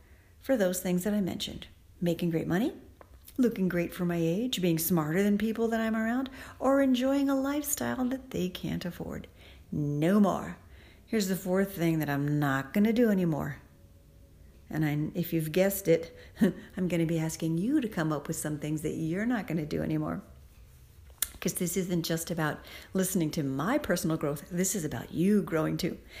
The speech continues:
All right, number four, save the best for last, 'cause I don't really have, um,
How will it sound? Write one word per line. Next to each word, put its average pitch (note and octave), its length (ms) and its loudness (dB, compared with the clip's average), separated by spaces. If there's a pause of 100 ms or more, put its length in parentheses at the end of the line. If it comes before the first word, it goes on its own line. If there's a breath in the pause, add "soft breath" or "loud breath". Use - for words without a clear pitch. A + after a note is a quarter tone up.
(140 loud breath)
All F#3 60 4
right, F3+ 160 2
number F#3+ 240 4
four, E3+ 220 0
save F#3+ 260 2
the G3 60 6
best F#3+ 260 2
for G3 120 2
last, G#3 340 2
'cause E3 140 -2
I E3+ 120 4
don't F#3 120 0
really F#3+ 200 2
have, F#3+ 340 0 (580 loud breath)
um, E3+ 520 2